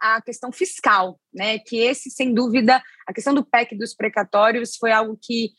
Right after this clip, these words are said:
é, machucou bastante aí bolsa nas últimas semanas, principalmente.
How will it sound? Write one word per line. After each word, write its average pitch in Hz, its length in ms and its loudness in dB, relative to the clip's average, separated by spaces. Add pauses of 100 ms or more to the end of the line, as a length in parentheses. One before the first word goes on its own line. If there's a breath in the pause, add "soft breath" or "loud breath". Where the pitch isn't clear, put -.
(280 soft breath)
é, 190 400 6
machucou 214 400 0
bastante 233 600 0
aí 214 180 2
bolsa 202 480 2
nas 214 200 -2
últimas 208 680 0
semanas, 220 640 2
principalmente. 220 800 0